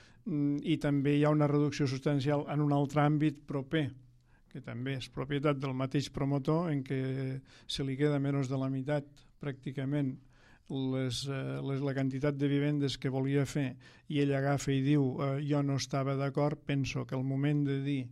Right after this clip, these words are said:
«Jo no estic d'acord en el que aquí s'està plantejant» era allí, perquè si allí hi ha una sèrie de persones reunides, i entre ells està el primer tinent d'alcalde, com era en aquell moment, i no és capaç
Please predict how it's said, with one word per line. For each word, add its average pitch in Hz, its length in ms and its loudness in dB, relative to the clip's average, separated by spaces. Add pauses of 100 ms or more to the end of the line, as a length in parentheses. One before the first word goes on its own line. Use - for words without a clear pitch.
(680)
«Jo 143 160 4
no 139 80 2
estic 135 300 -4
d'acord 139 340 0
en 131 140 0
el 127 80 -4
que 131 100 0
aquí 131 160 -2
s'està 143 380 -2
plantejant» 143 580 -2
era 135 160 0
allí, 131 160 0
perquè 135 320 -8
si 139 160 -6
allí 139 220 0 (340)
hi 147 80 -4
ha 139 60 -2
una 139 180 -2
sèrie 139 240 2
de 135 100 0
persones 135 520 -6
reunides, 131 640 -4 (500)
i 139 80 -8
entre 131 240 -4
ells 135 160 0
està 131 240 -2
el 135 160 -6
primer 135 320 0
tinent 139 240 0
d'alcalde, 131 560 -6 (400)
com 135 240 -8
era 139 80 -6
en 135 140 -6
aquell 139 180 -4
moment, 139 400 -2 (480)
i 147 80 0
no 143 100 4
és 143 140 4
capaç 143 400 0